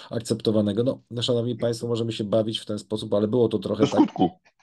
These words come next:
Speaker 1: do skutku, że be-, że będziemy, że będziemy was prosić, żebyście nam z-, się zgodzili do skutku. Jarosław Kaczyński odpowiedział,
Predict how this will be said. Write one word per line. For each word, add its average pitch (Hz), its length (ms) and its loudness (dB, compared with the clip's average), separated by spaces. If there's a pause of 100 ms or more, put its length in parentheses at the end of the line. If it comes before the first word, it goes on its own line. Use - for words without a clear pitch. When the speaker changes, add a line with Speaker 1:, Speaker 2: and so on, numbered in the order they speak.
(160)
Speaker 1:
do 127 80 4
skutku, - 560 0
że - 80 -8
be-, 113 220 -2
że 107 100 0
będziemy, 117 400 -2
że 110 160 -2
będziemy 117 400 -2
was 107 160 -2
prosić, 117 360 -6
żebyście 107 420 -4
nam 104 220 -4
z-, 95 100 -12
się 104 160 -4
zgodzili 104 420 -2
do 120 120 0
skutku. - 440 -12 (440)
Jarosław 180 380 2
Kaczyński 160 380 0
odpowiedział, 120 600 0